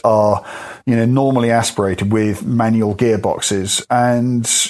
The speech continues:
light and, you know, all the things that I used to take for granted, all the things that, frankly, the way the cars used to be. And it saddens me that,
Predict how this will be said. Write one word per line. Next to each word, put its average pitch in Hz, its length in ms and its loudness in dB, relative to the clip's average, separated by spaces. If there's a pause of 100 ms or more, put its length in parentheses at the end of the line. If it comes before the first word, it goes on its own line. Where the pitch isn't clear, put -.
(140)
light 117 680 0
and, 127 380 2
you 147 100 0
know, 143 60 0
all 185 220 2
the 156 80 -2
things 135 240 0
that 123 100 4
I 127 140 2
used 127 220 0
to 123 60 0
take 123 240 -2
for 117 60 -2
granted, 117 480 0
all 151 240 0
the 117 80 -4
things 127 300 0
that, 110 100 -2
frankly, 143 360 -4
the 92 220 -6
way 123 200 2
the 110 60 -2
cars 123 360 0
used 131 200 -2
to - 60 -2
be. 165 320 -2 (440)
And 147 120 2
it 143 60 -2
saddens 156 500 0
me 107 200 -2
that, 107 480 -2